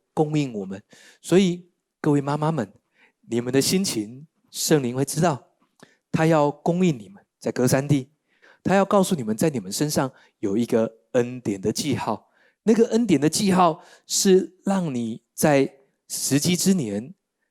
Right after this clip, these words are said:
让你变得与众不同，让你在人面前总是蒙恩的，总是特别的。阿们。哈利路亚。所以因此各位，天使也要对你说：不要怕，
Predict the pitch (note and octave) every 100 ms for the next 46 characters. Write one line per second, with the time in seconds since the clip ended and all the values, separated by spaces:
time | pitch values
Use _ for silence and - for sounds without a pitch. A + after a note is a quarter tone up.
0 | _ _ _ D3+ D3+ A#2+ A2+ - - C#3
1 | C3 - G2 C#3+ B2+ C#3+ G#2 G2 D3 _
2 | - - _ - A3+ D3 A#2+ F3 C3 A#2
3 | F3+ G3 - G#3 G#3+ F#3+ D3 A#2+ G#2 C#3+
4 | - D3+ B2 C3+ C3+ G#3+ F#3+ - _ _
5 | _ - D3+ E3+ E3 - - _ - D3
6 | D3+ - G3+ G3 - G#3 G3 - F#2 B2
7 | - _ _ _ _ _ C3+ F3+ E3+ -
8 | _ _ - A#2 A2 B2+ F#3 D#3+ _ -
9 | - - F3+ F3 F#3+ F#3 D3 - E3 C#3+
10 | - _ _ _ _ _ _ - F3+ F3+
11 | B2+ B2 A#2+ C#3+ B2 A2+ D3 D#3 - D3+
12 | D#3 D#3 C3+